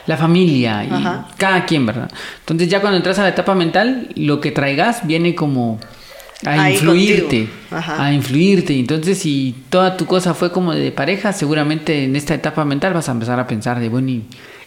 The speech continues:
Speaker 1: y mi familia?
Speaker 2: Ujú.
Speaker 1: ¿Y cómo voy a formar un hogar?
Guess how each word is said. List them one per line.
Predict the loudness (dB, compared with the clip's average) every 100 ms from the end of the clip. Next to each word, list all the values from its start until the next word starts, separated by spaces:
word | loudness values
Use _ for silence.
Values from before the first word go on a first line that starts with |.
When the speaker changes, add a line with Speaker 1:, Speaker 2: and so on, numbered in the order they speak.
| -2
Speaker 1:
y | 0
mi | 2 0
familia? | -2 -2 -2 -2 -4 -4 -8 -14
Speaker 2:
Ujú. | -8 -6 -6 -10 -14 -20 -20 -20 -6
Speaker 1:
¿Y | -2 0 0 -2 -2 -4 -8 -8
cómo | -2 0 2
voy | 2 0
a |
formar | 0 -2 -2 0
un | -2
hogar? | -2 -4 -2 -2 -6